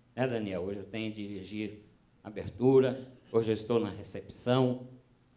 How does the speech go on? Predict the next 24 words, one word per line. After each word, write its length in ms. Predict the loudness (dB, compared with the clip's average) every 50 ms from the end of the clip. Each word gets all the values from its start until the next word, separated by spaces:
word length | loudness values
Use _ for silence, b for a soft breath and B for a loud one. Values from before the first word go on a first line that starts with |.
| _
hoje 180 | 4 6 6 6
eu 40 | 6
sou 200 | 4 2 0 0
um 40 | 0
diácono 360 | 0 0 0 0 0 -2 -6
de 120 | -8 -6
plantão, 320 | -6 -6 -4 -4 -2 -4 -4
estou 200 | -2 -2 -4 -4
lá 120 | -4 -4
na 100 | -8 -14
porta, 600 | -8 -2 2 4 4 4 2 0 -4 -8 -8 -8 -10 -16 -20 -20 _ _ _ _ _ _ _ _ _ _ _ _ _ _ 4
hoje 220 | 6 6 6 6
eu 120 | 4 0 0
tenho 240 | 0 0 0 0
de 340 | 0 -2 -2 -4 -6 -10 -16 -20 _ _ _ _ _ _ _
ligar 320 | -8 -6 -2 0 0 2 2
o 80 | 0
som, 300 | 0 0 2 4 4 4
hoje 140 | 4 6 4
eu 120 | 4 4
tenho 160 | 2 0 -2 -2
de 80 | -2
tocar 320 | -2 -4 -4 -2 -4 -4 -2
violão." 640 | -2 -2 -2 0 0 0 0 0 -2 -2 -6 -10